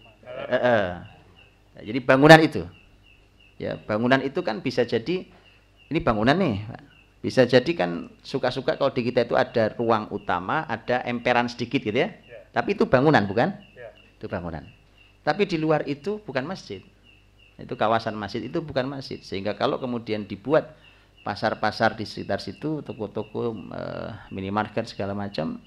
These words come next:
Speaker 1: maka itu bukan masjid. Ya, tidak masuk di dalam larangan masjid,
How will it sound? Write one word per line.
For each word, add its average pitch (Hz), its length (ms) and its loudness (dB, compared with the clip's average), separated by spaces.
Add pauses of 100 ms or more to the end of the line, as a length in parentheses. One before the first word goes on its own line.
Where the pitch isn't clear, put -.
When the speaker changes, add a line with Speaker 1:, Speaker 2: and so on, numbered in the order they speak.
(720)
Speaker 1:
maka 156 400 -2
itu 147 160 -2
bukan 117 240 -4
masjid. - 320 -12 (640)
Ya, - 160 -8
tidak 87 240 -4
masuk 90 320 -6
di 95 80 -8
dalam 92 400 -6 (320)
larangan 87 480 -6
masjid, 85 320 -10